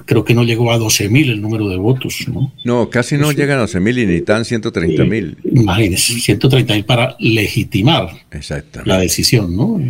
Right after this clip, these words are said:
Speaker 1: Eso es realmente,
Speaker 2: Legitimar la decisión,
Speaker 1: eh,
Speaker 2: él sabía que si ganaba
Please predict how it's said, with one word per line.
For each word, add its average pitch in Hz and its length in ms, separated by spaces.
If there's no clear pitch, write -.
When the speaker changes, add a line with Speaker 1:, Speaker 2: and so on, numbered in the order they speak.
Speaker 1:
Eso 117 220
es 110 340
realmente, 98 840
Speaker 2:
Legitimar 95 420
la 120 60
decisión, 107 280
Speaker 1:
eh, 104 60
Speaker 2:
él 104 80
sabía 104 320
que - 80
si 98 200
ganaba 87 380